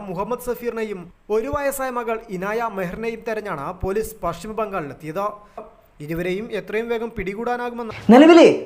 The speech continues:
Speaker 2: തിരോധാനങ്ങളുടെ പെരുമഴയാണ് ഇപ്പോഴും പെയ്തുകൊണ്ടിരിക്കുന്നത്. നിലവിൽ തിരൂരങ്ങാടിയിലെ രണ്ട് തിരോധാനങ്ങളാണ് നമ്മൾ ഈ അടുത്തിടെയായിട്ട് നമ്മൾ കണ്ടത്.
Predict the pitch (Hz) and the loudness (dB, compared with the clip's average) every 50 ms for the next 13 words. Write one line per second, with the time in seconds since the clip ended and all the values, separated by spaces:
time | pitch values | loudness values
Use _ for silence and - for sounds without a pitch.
0 | - - - 190 190 226 254 254 262 254 254 247 247 240 240 240 233 226 226 226 | -8 0 2 6 8 10 10 12 10 10 10 8 6 4 4 4 4 4 4 6
1 | 226 226 226 226 220 - - - - 175 175 175 175 214 202 175 160 160 170 165 | 6 8 8 8 6 4 4 2 6 6 8 8 8 6 6 8 8 8 8 8
2 | 160 151 147 139 131 - 147 147 - 151 135 131 - 151 135 127 127 135 139 131 | 6 6 4 2 2 -2 -2 0 2 2 2 2 4 2 2 4 4 2 2 2
3 | 127 131 123 123 117 117 120 117 117 117 - - - - 160 165 190 208 220 220 | 2 2 0 -2 -2 -2 -2 -4 -4 -6 -8 -10 -2 2 6 8 8 10 10 10
4 | 214 175 - - - - - 165 165 180 208 220 226 220 208 202 202 208 202 196 | 8 8 6 0 -6 -6 -2 2 4 6 8 8 8 8 8 8 8 8 8 8
5 | 208 202 190 175 143 - - 143 156 165 185 190 185 180 190 - 170 156 156 151 | 8 8 6 6 4 4 0 0 0 2 2 4 4 4 4 4 4 6 6 6
6 | 160 151 160 156 151 147 147 147 139 135 131 117 - - - - - - 131 131 | 6 6 4 4 6 6 6 6 6 6 4 2 -2 -8 -14 -12 -6 -2 0 2
7 | 131 123 123 - - - - - - 135 139 139 131 - - - 160 147 139 131 | 2 2 0 -2 -8 -16 -20 -8 0 4 6 6 6 6 6 6 8 8 8 8
8 | 127 - 120 120 113 117 117 117 - - 113 113 113 113 | 6 4 2 2 2 2 0 0 0 0 0 0 0 0